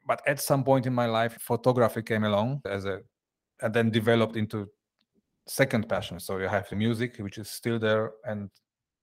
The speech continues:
then I discovered photography. It was also a process. My father was into it as an enthusiast,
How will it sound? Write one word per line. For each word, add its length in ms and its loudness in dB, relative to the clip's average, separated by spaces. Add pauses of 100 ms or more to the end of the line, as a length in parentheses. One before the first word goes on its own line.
then 280 -6
I 100 -2
discovered 420 -4
photography. 520 -4
It 80 -8
was 120 -8
also 200 -4
a 40 -4
process. 520 -2
My 180 -2
father 340 0
was 200 -4
into 240 -4
it 200 -4
as 220 -6
an 240 -4
enthusiast, 800 2